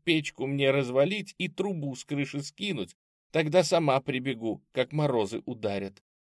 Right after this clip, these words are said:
А он ещё подумает, пустить меня или прогнать, как кошку паршивую. Что, не вы его этому научили? И ещё скажите, что не вы инструменты матушкины у меня забрали и на время выдаёте.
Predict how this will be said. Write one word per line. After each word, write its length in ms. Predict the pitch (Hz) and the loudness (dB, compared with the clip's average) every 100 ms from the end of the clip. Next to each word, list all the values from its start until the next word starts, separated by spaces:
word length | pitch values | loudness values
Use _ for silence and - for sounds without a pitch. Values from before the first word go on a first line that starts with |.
| _ _ | _ _
А 140 | - 170 | -6 -2
он 120 | 180 | -2
ещё 240 | 190 214 | -2 -2
подумает, 680 | 202 196 127 120 110 101 98 _ - | -2 -4 -2 -2 -2 -4 -8 _ -6
пустить 420 | 175 - 220 - | -6 -4 -8 -4
меня 220 | 123 123 | -2 0
или 160 | 156 190 | 0 0
прогнать, 540 | 196 196 123 127 117 | 0 0 2 0 0
как 160 | 131 120 _ | -4 -8 _
кошку 360 | - 151 - | -2 -2 -4
паршивую. 680 | 113 117 - 123 101 92 - _ _ _ _ _ | -6 -6 -6 -8 -6 -6 -8 _ _ _ _ _
Что, 580 | - - - 185 113 87 | -16 -6 0 4 2 0
не 300 | - 185 214 | -4 0 2
вы 180 | 202 220 | 2 2
его 320 | 247 262 233 | 2 4 6
этому 340 | 185 135 135 127 | 6 4 0 0
научили? 600 | 123 113 - 104 85 - _ _ _ | 0 -2 -2 -4 -4 -10 _ _ _
И 120 | - 185 | -2 -2
ещё 260 | 165 202 | 0 -2
скажите, 600 | 196 190 175 185 180 147 | -2 -4 -4 -4 -4 -6
что 400 | 135 - 151 143 - - | -6 -4 -2 -2 -6 -2
не 240 | 165 190 | 2 4
вы 180 | 175 170 | 4 2
инструменты 720 | 147 - 180 180 156 110 131 | 0 0 0 2 0 0 -2
матушкины 640 | 127 131 104 110 - 127 131 | 0 0 -2 -8 -6 0 0
у 100 | 135 | 2
меня 340 | 139 131 117 | 0 2 2
забрали 520 | 113 135 143 120 104 | 2 0 4 4 4
и 220 | 113 - | 0 0
на 140 | 165 165 | 0 2
время 340 | 160 175 170 | 2 0 2
выдаёте. 720 | 143 143 131 110 104 - 101 | 2 2 2 2 -2 -4 -8